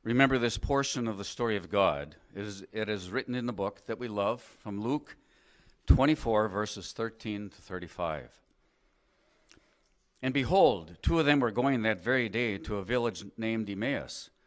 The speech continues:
which was about seven miles from Jerusalem. And they were talking with each other about these things which had taken place. While they were talking and discussing, Jesus himself approached and began traveling with them.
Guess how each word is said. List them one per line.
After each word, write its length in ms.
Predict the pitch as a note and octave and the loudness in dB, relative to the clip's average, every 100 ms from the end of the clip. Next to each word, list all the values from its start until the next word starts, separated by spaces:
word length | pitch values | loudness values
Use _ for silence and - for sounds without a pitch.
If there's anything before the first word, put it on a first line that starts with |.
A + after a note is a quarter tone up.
| _ _ _ _ | _ _ _ _
which 160 | C3+ D3+ | -6 -4
was 120 | A#2+ | -2
about 280 | B2 B2 - | 6 6 6
seven 340 | - D3+ C3+ | 4 4 6
miles 400 | A#2+ B2+ A2+ G2+ | 6 6 6 2
from 220 | G#2 F#2+ | -4 -6
Jerusalem. 560 | F2+ G#2+ - D#2+ C2+ B1 _ _ _ _ _ _ - _ | -4 -6 -4 -8 -8 -12 _ _ _ _ _ _ -20 _
And 120 | B2 | -2
they 80 | C#3 | 0
were 80 | C3+ | 0
talking 420 | C3 D#3+ F3 E3 | 6 8 8 6
with 160 | C#3 B2 | 0 0
each 220 | B2 - | -4 0
other 160 | A#2 A#2 | 0 2
about 280 | A2 A2 | 2 2
these 220 | G#2 G2 - | 0 -8 -4
things 260 | A#2 G#2 | -4 -4
which 140 | G2+ - | -8 -8
had 140 | G2 | -6
taken 320 | A#2 G#2 F#2+ | -4 -4 -6
place. 500 | - D3 F2+ - - _ _ _ _ _ _ _ _ - | -6 -6 -6 -8 -16 _ _ _ _ _ _ _ _ 0
While 120 | E3+ | 2
they 80 | D#3 | 4
were 120 | B2 | 2
talking 500 | - F#3 G3+ C3 A#2+ | 2 4 4 2 0
and 80 | A2 | 0
discussing, 640 | A2 - D#3 E3 E2+ F2 - _ _ _ _ - | -4 -2 -2 -2 -6 -8 -12 _ _ _ _ -8
Jesus 440 | A2 G#3+ F3 C#3+ | 0 2 2 0
himself 440 | C#3 B2 E3 D#3 - | 0 2 4 4 2
approached 480 | - D#3 C#3 - | 0 2 2 0
and 80 | A2 | -4
began 380 | A#2 A#2 A#2+ A#2+ | -4 -2 -2 -2
traveling 480 | - C3 B2+ B2 A#2 | 2 2 4 0 -2
with 200 | D#3 - | -4 -4
them. 280 | G2+ E2 | -4 -6